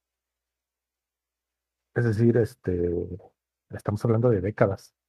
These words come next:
sin producción de granos en esa zona. Eh, justamente estaba también viendo que ahorita en el hemisferio sur,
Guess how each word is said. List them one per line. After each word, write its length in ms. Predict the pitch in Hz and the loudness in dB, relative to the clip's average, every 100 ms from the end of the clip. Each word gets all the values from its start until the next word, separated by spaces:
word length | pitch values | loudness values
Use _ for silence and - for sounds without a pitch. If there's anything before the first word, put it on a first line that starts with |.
| _ - | _ -4
sin 100 | 95 | 0
producción 520 | 98 95 - 104 101 | 0 0 -2 -2 2
de 120 | 107 | 4
granos 400 | 98 92 104 104 | 4 2 0 0
en 80 | 98 | -2
esa 180 | 95 98 | -4 -4
zona. 300 | 110 139 - _ _ _ _ _ _ _ _ _ _ _ _ _ _ _ _ _ _ _ _ _ _ _ _ _ _ _ | -2 -4 -6 _ _ _ _ _ _ _ _ _ _ _ _ _ _ _ _ _ _ _ _ _ _ _ _ _ _ _
Eh, 200 | - 101 98 | -8 -6 -4
justamente 560 | 117 120 117 110 117 | -4 0 2 2 0
estaba 240 | 123 113 113 | -2 0 2
también 240 | 107 107 | 2 2
viendo 300 | 110 104 110 | 2 2 0
que 100 | - | 0
ahorita 260 | 95 98 113 | -2 -2 -2
en 80 | 104 | -2
el 80 | |
hemisferio 440 | 92 90 - 107 95 | -4 -8 -4 -4 -2
sur, 360 | - 104 104 | -2 -4 -4